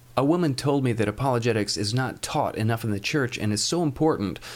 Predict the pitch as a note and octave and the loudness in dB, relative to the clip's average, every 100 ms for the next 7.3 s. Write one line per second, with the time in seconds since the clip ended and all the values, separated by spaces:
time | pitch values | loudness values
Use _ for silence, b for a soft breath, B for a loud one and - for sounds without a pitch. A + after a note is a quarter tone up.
0 | B B B2 C3+ C3+ F2+ C3 B2 - D#3+ | B B 0 2 2 2 2 0 -2 -2
1 | - A2 G#2+ A2 B2+ B2 A2+ G#2 G#2+ E2 | 0 0 2 2 2 2 0 2 2 0
2 | - - - - - - B B B - | -8 -20 -20 -20 -20 -20 B B B -4
3 | A#2+ A2+ B2+ D#3+ G2 G2 G#2 A2 A2+ C#3 | -2 0 2 2 2 0 0 -2 0 0
4 | E3 F#2 - - - - - G3 G#3 A3 | 0 -2 -6 -8 -10 -18 -4 -2 0 -2
5 | - C#3+ C3+ B2 G2+ F#2+ - C#3 - - | 0 0 0 2 2 0 0 0 0 -2
6 | G#2+ G#2 - G#2+ F#2+ F2+ F#2+ E2 F#2 D#3 | -2 -2 0 2 2 0 0 0 -2 -2
7 | C#3 G2 F#2 | 0 -2 -4